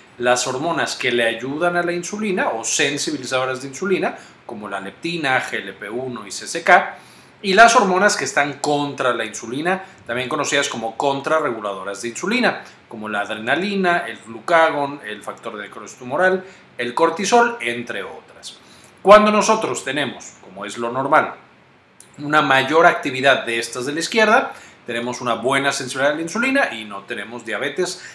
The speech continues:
hablando del segundo de tipo, eh, de diabetes, es decir, dia-, diabetes mellitus tipo dos.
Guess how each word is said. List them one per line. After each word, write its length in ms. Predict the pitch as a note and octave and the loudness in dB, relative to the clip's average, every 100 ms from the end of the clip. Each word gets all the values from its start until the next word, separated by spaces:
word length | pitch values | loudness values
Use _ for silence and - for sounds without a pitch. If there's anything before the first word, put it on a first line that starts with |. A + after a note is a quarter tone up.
| - | -2
hablando 540 | C3+ C#3+ D#3+ F3 F#3+ F3+ | 2 2 4 4 4 2
del 200 | D#3+ D#3+ | 0 -2
segundo 600 | - C#3+ C3 D3 D3+ D#3+ | 0 0 -2 -4 -6 -4
de 80 | B2+ | -6
tipo, 520 | C3+ B2+ D3 C3+ - G#2 | -8 -10 -8 -8 -10 -16
eh, 480 | G2+ - G2+ F#2+ G#2 | -18 -16 -18 -12 -10
de 180 | G2+ G2+ | -8 0
diabetes, 480 | D#3+ F#3+ F#3 F#3 | 2 2 0 -6
es 100 | A#2+ | -6
decir, 200 | G#2+ C3 | -8 -8
dia-, 260 | A#2 G#2 G#2 A2 | -4 -6 -6 -6
diabetes 380 | A2+ B2 D3 | -6 -6 -8
mellitus 420 | A#2+ G#2+ G#2+ C3 - | -12 -12 -14 -14 -16
tipo 380 | G#2+ G#2 G2 - | -18 -16 -18 -18
dos. 200 | - | -20